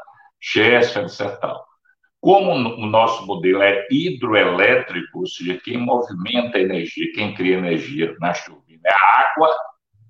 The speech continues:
quem comprar energia, ele vai também controlar a água. E aí,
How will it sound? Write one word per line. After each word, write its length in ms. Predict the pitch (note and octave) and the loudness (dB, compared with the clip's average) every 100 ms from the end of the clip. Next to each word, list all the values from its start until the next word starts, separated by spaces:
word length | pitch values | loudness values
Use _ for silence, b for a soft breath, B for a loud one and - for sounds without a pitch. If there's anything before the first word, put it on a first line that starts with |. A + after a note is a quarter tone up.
| _ _ | _ _
quem 200 | C#3 D3+ | -4 -4
comprar 560 | - C#3 A#2 G2+ G2+ G#2 | 2 2 2 2 4 2
energia, 840 | A#2 A#2 G#2 - D3 D3 A#2+ - - _ - | 0 0 -2 -4 -2 0 0 -4 -14 _ -4
ele 220 | F#2 - | -2 -2
vai 320 | - - - | 2 4 4
também 340 | - F#2+ F#2+ G#2 | 0 -4 -6 -6
controlar 600 | B2 A2+ G#2+ F#2 - A2+ | -4 -4 0 2 4 4
a 200 | G#2 D#2+ | 4 2
água. 260 | - - - _ _ _ _ _ _ _ _ _ _ - | 0 -8 -18 _ _ _ _ _ _ _ _ _ _ -4
E 140 | F#2 | 2
aí, 400 | A2+ G#2 G#2+ A#2+ | 4 4 2 -4